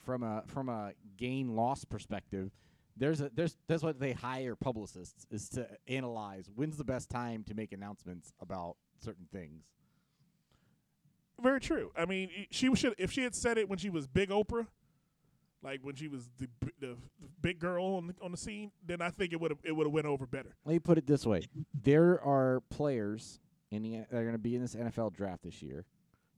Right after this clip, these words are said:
Speaker 1: who opted out due to covid and will be in the top five.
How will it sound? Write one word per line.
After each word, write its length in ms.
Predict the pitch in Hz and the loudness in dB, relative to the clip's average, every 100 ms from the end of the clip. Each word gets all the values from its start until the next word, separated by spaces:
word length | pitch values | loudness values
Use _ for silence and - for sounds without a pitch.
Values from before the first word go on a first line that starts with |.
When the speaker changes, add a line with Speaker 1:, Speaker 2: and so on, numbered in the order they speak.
| - | -4
Speaker 1:
who 140 | 123 - | -4 -4
opted 360 | 117 143 - 127 | -8 -6 -4 -4
out 240 | 127 110 | -4 -2
due 140 | 113 113 | 0 2
to 60 | |
covid 640 | - 139 156 104 92 101 110 - - - 98 - | 2 2 4 4 0 -2 -6 -10 -8 -6 -8 -6
and 400 | 135 120 120 110 87 92 | -2 0 0 -2 -6 4
will 220 | 131 147 | 6 6
be 440 | 120 131 120 110 | 2 0 0 -4
in 140 | 110 107 | -4 -4
the 80 | 104 | -6
top 300 | - 113 - | -6 -8 -6
five. 460 | 120 117 95 55 | -4 -4 -6 -10